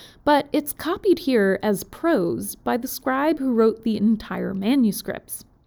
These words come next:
It was perhaps selected by the original owner of this codex, or someone before them, as a fitting supplement to Guido's text, so this is an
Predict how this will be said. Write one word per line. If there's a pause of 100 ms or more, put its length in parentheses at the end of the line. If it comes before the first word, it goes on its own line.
(400)
It
was
perhaps
selected
by
the
original
owner
of
this
codex,
or
someone
before
them, (320)
as
a
fitting
supplement
to
Guido's
text,
so
this
is
an